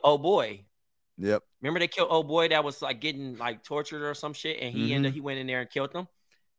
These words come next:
Speaker 1: They want him, and he been on the run hiding and shit, and he back over
Speaker 2: Mm-hmm.
Speaker 1: here walking around like he motherfucking, you know, whoever, untouchable,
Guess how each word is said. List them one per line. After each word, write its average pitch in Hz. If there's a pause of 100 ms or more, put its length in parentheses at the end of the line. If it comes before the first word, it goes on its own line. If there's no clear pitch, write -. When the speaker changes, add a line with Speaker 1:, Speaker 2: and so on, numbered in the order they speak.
(120)
Speaker 1:
They 135
want 127
him, 113 (280)
and 104
he 131
been 135
on 117
the 113
run 117
hiding 117
and 117
shit, 127 (280)
and 104
he 120
back 117
over 110
Speaker 2:
Mm-hmm. 113
Speaker 1:
here 120 (380)
walking 120
around 123
like 120
he 120
motherfucking, 117 (180)
you 131
know, 107 (340)
whoever, 123 (220)
untouchable, 120